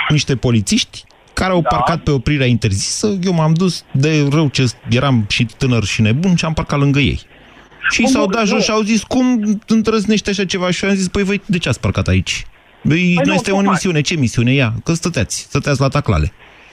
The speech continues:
Speaker 1: Domnule,
Speaker 2: Păi
Speaker 1: nu
Speaker 2: nu,
Speaker 1: contează,
Speaker 2: tocmai,
Speaker 1: amendă.
Speaker 2: tocmai.
Speaker 1: Amendă, amendă, dar măcar v-am zis că n-aveți voie să parcați nici voi sub oprirea interzisă.
Speaker 2: Păi nu.
Speaker 1: Știți câți ani au trecut de
Speaker 2: Exact.
Speaker 1: atunci, domnule? Aproape douăzeci de ani.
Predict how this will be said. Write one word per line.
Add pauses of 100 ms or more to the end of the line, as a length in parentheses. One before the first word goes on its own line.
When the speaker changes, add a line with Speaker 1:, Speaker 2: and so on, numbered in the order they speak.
(120)
Speaker 1:
Domnule,
Speaker 2:
Păi
Speaker 1:
nu
Speaker 2:
nu,
Speaker 1:
contează,
Speaker 2:
tocmai,
Speaker 1:
amendă.
Speaker 2:
tocmai.
Speaker 1:
Amendă,
amendă,
dar
măcar
v-am
zis
că
n-aveți
voie
să
parcați
nici
voi
sub
oprirea
interzisă.
Speaker 2:
Păi
nu. (200)
Speaker 1:
Știți
câți
ani
au
trecut
de
Speaker 2:
Exact.
Speaker 1:
atunci,
domnule?
Aproape
douăzeci
de
ani.